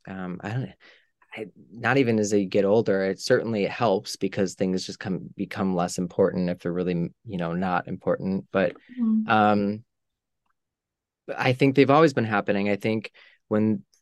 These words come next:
Speaker 1: they are more intense, I would say now, because I'm more involved emotionally, because they are ones that I'm more, um, present for, because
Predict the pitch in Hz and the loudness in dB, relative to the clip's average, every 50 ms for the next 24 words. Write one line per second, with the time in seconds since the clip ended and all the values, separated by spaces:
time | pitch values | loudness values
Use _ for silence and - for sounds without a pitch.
0 | _ _ _ _ _ _ _ _ _ _ _ - 110 107 120 117 120 117 117 123 | _ _ _ _ _ _ _ _ _ _ _ -14 -4 2 4 4 6 6 6 6
1 | 127 123 117 113 107 107 110 110 110 110 113 - - 104 95 - - - - 104 | 4 4 2 0 0 0 0 2 2 2 0 0 0 -2 -4 -6 -6 -4 -2 -2
2 | 123 139 135 - - - 131 131 139 139 131 - 139 135 139 139 139 135 123 113 | -2 -2 -2 -4 -2 0 4 4 4 4 4 2 2 2 2 2 2 2 2 0
3 | - 113 104 110 107 104 104 104 107 107 107 101 107 104 104 95 101 95 92 95 | -2 -2 -2 -2 -2 0 0 0 2 0 0 0 -2 -2 -2 0 0 2 2 0
4 | 95 98 101 101 95 95 95 98 - - 117 113 117 117 117 120 120 117 117 - | 0 -2 -2 -2 0 0 -2 -4 -6 -6 -4 -2 -2 -2 -2 -2 -2 -4 -4 -4
5 | - - 101 101 98 98 98 101 104 98 101 98 95 92 92 95 95 92 - 101 | -2 0 2 2 2 0 -2 0 2 4 4 4 2 2 0 -2 -2 -4 -2 -2
6 | 95 95 92 92 95 92 95 95 95 95 92 92 95 95 98 - _ _ _ _ | -2 0 0 -2 -2 -2 -2 -2 -2 -2 -2 -2 -2 -4 -6 -10 _ _ _ _
7 | _ _ _ - 95 95 95 92 90 90 90 90 92 101 - _ _ _ - - | _ _ _ -8 -6 -6 -4 -4 -6 -6 -6 -8 -10 -12 -16 _ _ _ -4 -2
8 | 104 98 101 113 110 95 - - 127 131 131 135 143 151 147 131 113 104 - 113 | -2 -2 -2 -4 -6 -6 -4 0 2 4 4 4 4 2 2 0 -4 -4 -2 -2
9 | 101 95 95 95 - | 0 0 0 -4 -8